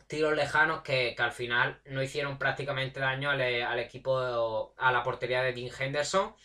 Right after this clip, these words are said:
En este caso, el que más daño hizo fue una jugada, eh, que fue tal que así.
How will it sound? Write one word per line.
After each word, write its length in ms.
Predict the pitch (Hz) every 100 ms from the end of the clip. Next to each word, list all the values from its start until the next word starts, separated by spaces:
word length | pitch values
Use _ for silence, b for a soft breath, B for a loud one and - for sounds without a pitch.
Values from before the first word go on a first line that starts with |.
| B B
En 60 | 107
este 140 | 131
caso, 240 | 139 131
el 80 | 127
que 120 | -
más 220 | 120 131 135
daño 280 | 135 131
hizo 300 | 135 139 151
fue 500 | 139 135 131 135 - b b b
una 260 | - 147 147
jugada, 600 | - 147 147 143 139 -
eh, 260 | 123 120 -
que 100 | 117
fue 160 | - 123
tal 220 | 120 117
que 60 | 110
así. 380 | - 147 185